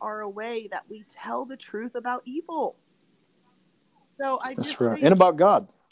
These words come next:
Speaker 1: Yeah, I mean, I just think, like, you know, it's like, how, we can't have a week of news like this week and be okay. Or we're
Speaker 2: Right.
Speaker 1: saying that, like, what, what is that saying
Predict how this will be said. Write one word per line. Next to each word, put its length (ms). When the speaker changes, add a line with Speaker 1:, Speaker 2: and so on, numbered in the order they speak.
Speaker 1:
Yeah, 360
I 80
mean, 180
I 100
just 260
think, 200
like, 200
you 140
know, 220
it's 160
like, 200
how, 380
we 160
can't 480
have 460
a 80
week 480
of 180
news 420
like 240
this 260
week 300
and 140
be 180
okay. 880
Or 240
we're 200
Speaker 2:
Right. 80
Speaker 1:
saying 920
that, 800
like, 200
what, 240
what 100
is 100
that 200
saying 560